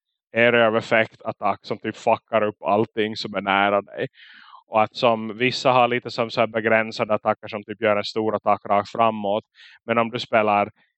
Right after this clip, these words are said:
inte vet jag, Leonardo eller Casey Jones eller någon, så kommer du typ göra en vortex, vortex av fuck you åt allting på skärmen.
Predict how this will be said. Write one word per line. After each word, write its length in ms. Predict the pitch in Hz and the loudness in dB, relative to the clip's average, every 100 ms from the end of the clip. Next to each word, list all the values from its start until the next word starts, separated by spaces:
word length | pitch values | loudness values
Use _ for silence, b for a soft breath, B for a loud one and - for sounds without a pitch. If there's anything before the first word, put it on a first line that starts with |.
| _ 110 | _ -10
inte 140 | 107 | -2
vet 160 | 117 127 | -2 0
jag, 100 | 117 | 2
Leonardo 520 | 113 110 110 107 107 | 2 2 2 2 2
eller 140 | 104 | -2
Casey 420 | 107 107 104 - | -2 -2 -2 -4
Jones 380 | 104 107 107 101 | -2 0 0 -2
eller 180 | 107 98 | -2 -2
någon, 340 | 98 98 113 110 | -4 -6 -8 -14
så 140 | - 107 | -12 -4
kommer 240 | 120 113 | 0 2
du 320 | 113 110 107 | 2 2 0
typ 220 | 113 110 | -4 -2
göra 180 | 113 110 | 0 2
en 120 | 113 | 0
vortex, 520 | 110 113 117 - 110 - - | 2 2 2 0 -2 -2 -10
vortex 600 | 113 123 131 123 127 - | -2 2 2 2 -2 0
av 80 | 123 | -2
fuck 460 | - - - - 120 | -2 0 0 -2 -6
you 320 | 113 127 131 B B B | -4 -2 -6 B B B
åt 140 | 120 - | -12 -2
allting 540 | 113 127 - 120 117 | 0 0 -2 -6 -6
på 120 | - | -8
skärmen. 600 | 110 113 110 113 104 78 | -8 0 2 2 -4 -12